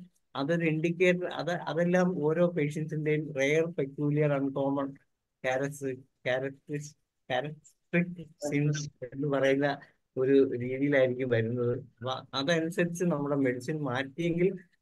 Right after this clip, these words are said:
നമ്മൾ കൊടു-, ചിലപ്പോ ഒരുപക്ഷെ നമ്മൾ റെസ്റ്റോക്സ് കൊടുക്കാനായിരിക്കും ഉദ്ദേശിച്ചിരിക്കുന്നത്. മഴ നനഞ്ഞ് വന്ന കേസാണ്, അപ്പൊ ഇവന് റെസ്റ്റോക്സ് കൊടുക്കാം എന്ന് പറയുമ്പോഴായിരിക്കും അവര് പറയുന്നത്, "സാറേ, ഇവൻ എന്ത് ചെയ്താലും ചൂ-," നമ്മൾ ആ, ആ ചോദ്യം ആ, ആ,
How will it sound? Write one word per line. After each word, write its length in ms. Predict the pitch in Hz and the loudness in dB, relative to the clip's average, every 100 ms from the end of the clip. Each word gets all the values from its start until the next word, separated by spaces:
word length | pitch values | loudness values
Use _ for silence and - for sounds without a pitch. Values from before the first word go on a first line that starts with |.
| _ | _
നമ്മൾ 280 | 127 143 156 | -2 2 2
കൊടു-, 240 | 156 139 | 2 0
ചിലപ്പോ 360 | 147 151 170 185 | 0 0 2 4
ഒരുപക്ഷെ 280 | 180 175 180 | 4 4 2
നമ്മൾ 380 | 165 165 175 156 | 0 2 2 2
റെസ്റ്റോക്സ് 480 | 143 - 165 165 | 0 0 0 0
കൊടുക്കാനായിരിക്കും 840 | 175 156 143 151 160 160 139 143 143 | 0 0 2 2 2 2 0 0 0
ഉദ്ദേശിച്ചിരിക്കുന്നത്. 760 | 135 151 151 147 139 135 127 123 | 0 2 2 2 2 2 2 0
മഴ 260 | 131 156 | 0 0
നനഞ്ഞ് 580 | 151 135 139 135 147 147 - _ - | 0 0 0 0 -2 -6 -14 _ -6
വന്ന 220 | 143 147 135 135 | -2 0 -2 -2
കേസാണ്, 560 | 127 123 143 123 120 - - _ _ | -4 0 0 0 -2 -6 -16 _ _
അപ്പൊ 140 | 127 139 | -4 0
ഇവന് 220 | 135 139 | 4 4
റെസ്റ്റോക്സ് 600 | 143 131 131 151 143 147 | 4 2 0 -2 -2 -2
കൊടുക്കാം 500 | 123 120 117 107 - _ - | 0 0 0 -2 -4 _ -8
എന്ന് 200 | 139 156 | -6 -2
പറയുമ്പോഴായിരിക്കും 1000 | 147 143 160 170 156 151 147 151 143 - _ - | -2 0 0 2 4 4 2 0 -4 -10 _ -6
അവര് 220 | 127 156 | -2 0
പറയുന്നത്, 440 | 165 147 143 139 135 | 2 2 0 -2 -2
"സാറേ, 320 | 123 131 160 | -2 -2 -2
ഇവൻ 280 | 147 151 147 | -2 -2 0
എന്ത് 280 | 143 175 196 | 0 2 4
ചെയ്താലും 460 | 175 156 151 151 | 6 6 4 2
ചൂ-," 260 | 139 131 131 | -4 -4 -4
നമ്മൾ 280 | 123 165 180 | -2 0 2
ആ, 220 | 156 151 | 2 -2
ആ 20 | |
ചോദ്യം 600 | 151 156 165 185 185 175 | -2 -2 2 2 0 -4
ആ, 40 | |
ആ, 480 | 147 139 135 160 165 | -8 -8 -8 -8 -8